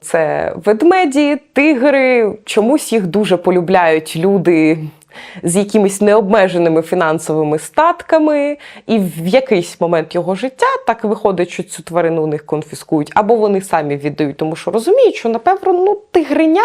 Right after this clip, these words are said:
це, конечно, мило і прикольно, але коли воно виростає, з ним щось треба робити. І в цей момент він з'яв-, е, ці тварини з'являються в Київському зоопарку. <sighs> І найбільша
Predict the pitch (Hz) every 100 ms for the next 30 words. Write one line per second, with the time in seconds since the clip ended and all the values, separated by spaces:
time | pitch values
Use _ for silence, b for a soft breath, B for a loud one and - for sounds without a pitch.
0 | 466 403 359 339 339 - 302 311 302 294
1 | - - 233 190 190 233 - B - 247
2 | 254 285 269 247 240 226 226 - 175 160
3 | 170 170 165 165 - 196 226 320 453 453
4 | 147 - B B B 214 B 277 - -
5 | 190 170 165 370 508 220 170 139 156 165
6 | 180 180 180 180 185 185 370 494 330 214
7 | 240 440 415 392 - 359 - 294 285 254
8 | 254 247 190 - - _ - B 349 330
9 | 220 165 B B B B _ _ _ _
10 | _ _ _ _ _ _ _ _ - 254
11 | 277 254 214 - 214 262 220 220 185 -